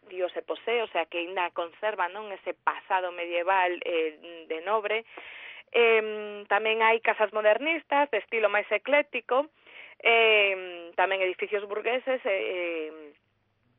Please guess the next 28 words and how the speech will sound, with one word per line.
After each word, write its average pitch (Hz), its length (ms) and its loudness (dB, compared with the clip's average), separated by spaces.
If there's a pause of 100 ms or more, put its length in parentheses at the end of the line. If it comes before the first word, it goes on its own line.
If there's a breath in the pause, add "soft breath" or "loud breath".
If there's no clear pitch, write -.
(200)
e 175 160 -6
tamén 180 400 0
edificios 185 560 -2
de 180 80 -2
indianos, 147 560 -2
non? 202 160 -4
Entón 185 320 -2
temos 202 320 -4
tamén 185 400 -6 (400 loud breath)
ese 214 320 0
tramo 214 320 2
final 214 320 2
cara 196 240 0
a - 80 -8
Fisterra, 226 480 2
pois 190 160 -6
esta 190 240 0
vila 190 240 0
mariñeira, 240 640 0 (320 loud breath)
donde 202 560 2
pasear 226 640 4
e 214 80 0
perdernos 196 640 0
por 196 160 0
eses 190 320 -4
rueiros 196 480 2
medievais, 196 640 0 (480 loud breath)
eh, 190 480 4